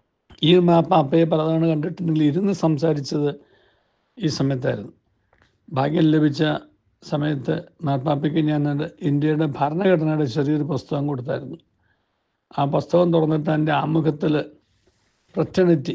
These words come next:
സാഹോദര്യം എന്നുള്ളത് നമ്മുടെ ഒരു ഭരണഘടനാ മൂല്യമാണ് എന്ന് കാണിച്ച് വായിച്ചു കൊടുത്ത്, assuring the dignity of the individual എന്ന് വായിച്ച്,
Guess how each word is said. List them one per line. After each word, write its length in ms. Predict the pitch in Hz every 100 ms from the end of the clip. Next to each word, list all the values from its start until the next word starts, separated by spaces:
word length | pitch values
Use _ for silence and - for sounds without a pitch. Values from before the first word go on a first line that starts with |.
| -
സാഹോദര്യം 720 | - 143 151 170 170 175 165 - - _ _ -
എന്നുള്ളത് 580 | 151 151 156 147 151 151 151 _ _ -
നമ്മുടെ 220 | 147 147 151
ഒരു 100 | 143
ഭരണഘടനാ 680 | 135 143 151 170 165 160 156
മൂല്യമാണ് 720 | 123 151 175 196 175 147 147 147 - 170
എന്ന് 340 | 147 151 156 160 _ _ _ _ _ _ _ -
കാണിച്ച് 500 | 143 147 131 - - - -
വായിച്ചു 380 | 147 147 151 -
കൊടുത്ത്, 340 | 156 139 135 233 _ _ _ _ _ _ -
assuring 540 | 135 - 196 190 185
the 120 | 170 156
dignity 580 | 139 175 - 233 170 208
of 100 | 165
the 140 | 175 143
individual 520 | 135 131 143 123 170 _ _ _ 151
എന്ന് 320 | 147 156 156 - _ _ _
വായിച്ച്, 580 | - 143 143 160 -